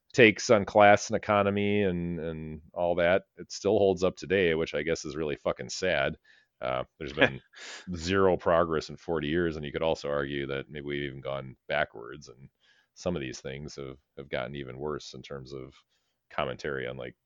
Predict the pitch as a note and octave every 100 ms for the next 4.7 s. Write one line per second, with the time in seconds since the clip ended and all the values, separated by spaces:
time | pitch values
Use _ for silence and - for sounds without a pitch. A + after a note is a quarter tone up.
0 | _ _ - D2 C#2+ C#2+ C2+ C2+ - -
1 | C2 G#1+ G#1+ - E2+ C#2+ C2 C#2 A#1+ A1+
2 | B1+ C#2+ - - E2+ D2 C2+ C2+ B1+ B1+
3 | C2 C2+ - - - - - - _ _
4 | _ _ _ - C#2 A#1+ A#1